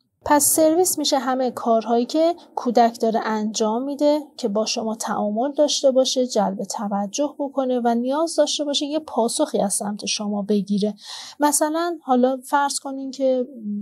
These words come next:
کودکی داره نگاه می‌کنه به شما یا اشاره می‌کنه با دست به چیزی یا اینکه دستاش رو میاره بالا که بخواد یه پاسخی از سمت شما دریافت بکنه و اون پاسخی که شما میدین، مثلاً می‌تونین لبخند بزنین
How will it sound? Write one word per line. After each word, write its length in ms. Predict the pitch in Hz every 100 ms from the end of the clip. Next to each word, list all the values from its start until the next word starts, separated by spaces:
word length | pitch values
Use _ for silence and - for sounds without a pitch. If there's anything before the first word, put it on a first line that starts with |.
| 208
کودکی 560 | - 233 226 247 262
داره 260 | 240 226 247
نگاه 480 | 220 202 202 240 -
می‌کنه 400 | 269 262 247 240
به 100 | 233
شما 580 | - 240 220 214 214 208 - - -
یا 220 | 262 294
اشاره 560 | 294 262 - 240 240 285
می‌کنه 400 | 311 294 277 277
با 200 | 254 240
دست 320 | 233 226 -
به 100 | 226
چیزی 680 | 226 - 220 208 220 214 208 - -
یا 80 | 330
اینکه 240 | 339 330
دستاش 540 | 302 254 254 269 269 -
رو 80 |
میاره 300 | 285 277 269
بالا 420 | 269 226 226 220 240
که 360 | - 262 240 233 233
بخواد 420 | 220 - 247 240
یه 80 | 254
پاسخی 560 | 254 - 196 - 294 302
از 140 | 247
سمت 320 | - 240 233
شما 300 | 220 - 220
دریافت 560 | 208 208 202 202 196 -
بکنه 420 | 202 - 208 214 208 - - -
و 40 |
اون 180 | 294 403 -
پاسخی 500 | - 269 269 349 359
که 140 | 359
شما 380 | 320 - 226 226
میدین، 480 | 220 220 208 254 269
مثلاً 400 | 220 208 220 233
می‌تونین 540 | 254 254 269 262 254
لبخند 520 | 196 190 - 269 302
بزنین 580 | 277 269 269 254 247 247